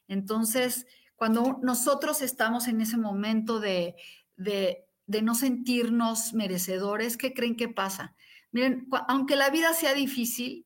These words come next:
lo, en momentos de circunstancia, lo que hay que hacer es agradecer.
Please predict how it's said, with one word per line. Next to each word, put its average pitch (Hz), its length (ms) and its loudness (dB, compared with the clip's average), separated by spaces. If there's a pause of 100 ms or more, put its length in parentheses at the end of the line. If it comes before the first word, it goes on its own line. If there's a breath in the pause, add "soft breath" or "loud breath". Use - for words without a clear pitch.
lo, 202 200 -6 (180)
en 214 360 -4
momentos 233 440 2
de 240 80 0
circunstancia, 214 880 -4 (340 loud breath)
lo 226 260 -2
que 262 120 2
hay 262 120 2
que 262 120 0
hacer 240 420 -2
es 226 220 -2
agradecer. 180 880 -4